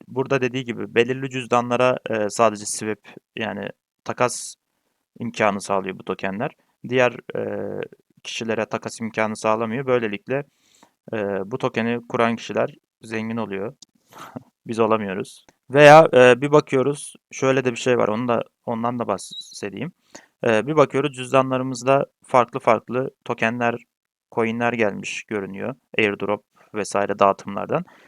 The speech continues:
Zaten bunlar yüzde doksan dokuz nokta dokuz oranda, e, sahte oluyor arkadaşlar. Bunları hiç swap veya takas yapmaya uğraşmayın. E, direkt hani bırakın kalsın öylece.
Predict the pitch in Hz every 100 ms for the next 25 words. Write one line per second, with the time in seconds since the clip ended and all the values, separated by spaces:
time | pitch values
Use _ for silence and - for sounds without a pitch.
0 | _ - 143 151 143 147 147 151 151 _
1 | _ _ - 131 143 143 139 - 139 139
2 | 135 156 143 131 - 127 123 139 135 117
3 | 104 110 147 - _ _ _ _ _ -
4 | - 113 110 107 - 127 117 143 127 104
5 | 95 98 95 107 104 120 131 135 - -
6 | 123 120 - 113 110 110 107 117 117 120
7 | - 120 113 127 127 107 104 135 _ _
8 | _ _ _ _ - 104 101 113 147 131
9 | - - 120 117 117 123 139 113 131 120
10 | 110 - 117 101 98 - 139